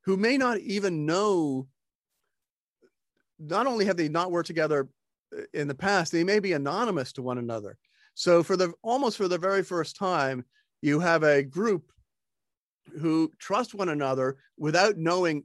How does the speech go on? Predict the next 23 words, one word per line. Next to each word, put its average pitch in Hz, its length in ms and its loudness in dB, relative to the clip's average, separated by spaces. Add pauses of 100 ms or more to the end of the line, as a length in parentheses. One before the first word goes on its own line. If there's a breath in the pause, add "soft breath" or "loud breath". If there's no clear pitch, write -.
who 165 200 2
the 165 120 2
other 147 160 0
person 135 340 -6
is. - 300 -14 (400)
And 151 120 -4
it's 160 140 -4
possible 202 460 -2
to 156 100 0
do 170 200 -2
that 120 280 0
with 127 220 -6
cryptography. 135 760 -6 (460 soft breath)
Um, 131 400 -2
so 156 200 0
I 160 120 4
think 202 340 -2 (800)
the 143 200 0
larger 175 520 2
space 147 680 -2 (280)
is 143 380 -4
one 160 480 -2 (240)
of 135 580 -4